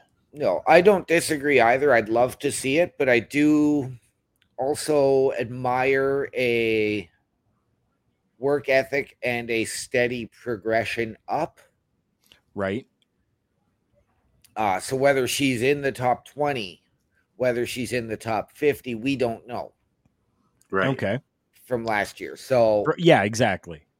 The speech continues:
Speaker 1: for argument's sake, let's say she's top twenty, to then jump her from,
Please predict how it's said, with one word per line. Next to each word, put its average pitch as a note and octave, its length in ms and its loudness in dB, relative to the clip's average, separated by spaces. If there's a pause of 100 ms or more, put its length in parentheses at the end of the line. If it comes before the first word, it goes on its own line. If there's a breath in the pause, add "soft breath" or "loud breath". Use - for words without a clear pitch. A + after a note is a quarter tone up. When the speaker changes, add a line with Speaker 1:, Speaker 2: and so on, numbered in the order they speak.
(240)
Speaker 1:
for D3+ 260 0
argument's E3+ 600 0
sake, B2+ 400 0
let's C3 320 2
say B2 240 0
she's A#2 260 -8
top A#2+ 340 -4
twenty, B2+ 340 -8
to A#2 140 -6
then B2+ 360 -2
jump C#3 260 0
her C3 220 -2
from, G#2+ 760 -2